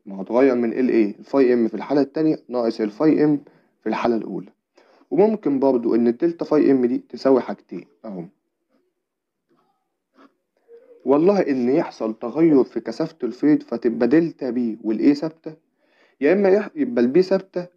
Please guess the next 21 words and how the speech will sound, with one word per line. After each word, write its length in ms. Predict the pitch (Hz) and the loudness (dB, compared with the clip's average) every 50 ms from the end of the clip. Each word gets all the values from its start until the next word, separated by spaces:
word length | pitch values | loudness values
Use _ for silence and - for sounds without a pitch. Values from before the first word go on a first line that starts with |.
| _ _ - | _ _ -2
والاي 300 | 120 123 123 139 156 156 | 0 2 4 4 4 4
هي 240 | 151 147 151 139 | 4 4 4 4
اللي 140 | 127 117 123 | 4 4 2
بيحصل 380 | 120 123 107 95 - - 127 117 | 4 2 2 0 -2 -8 -10 -10
فيها 160 | - - 113 | -8 -8 -10
تغير. 360 | 110 107 101 98 92 92 90 _ _ _ _ _ _ - - - - _ _ _ _ _ _ _ _ - | -8 -10 -10 -12 -12 -14 -14 _ _ _ _ _ _ -18 -18 -18 -20 _ _ _ _ _ _ _ _ -10
تمام، 220 | - - 196 - _ _ _ _ _ _ _ - | -8 -8 -8 -8 _ _ _ _ _ _ _ -2
دي 120 | - - | -2 0
كده 200 | - - 226 220 | 2 2 2 2
فاهمينها، 540 | 208 - 147 135 131 123 123 120 107 104 - - _ _ - | 2 0 -2 -2 0 0 0 0 -2 -4 -8 -18 _ _ -8
بي 120 | 147 156 190 | -4 -2 -2
اتنين 320 | 180 - 165 165 165 160 | 0 2 4 4 6 4
ناقص 220 | 156 143 143 131 | 4 2 2 0
بي 160 | 123 131 143 160 | 0 2 4 4
واحد 440 | 156 165 170 165 165 151 135 120 | 4 2 0 -2 -6 -8 -6 -6
دي 220 | 123 139 156 - _ _ - | -6 -8 -8 -8 _ _ -4
اي 60 | 143 | -4
اتنين 280 | 139 139 - 139 143 143 | -4 -2 0 0 0 2
ناقص 340 | 143 139 135 120 120 117 - | 2 2 2 0 -2 -4 -4
اي 120 | 120 123 | -2 -2
واحد. 340 | 107 101 104 98 92 - | 0 0 -2 -2 -6 -10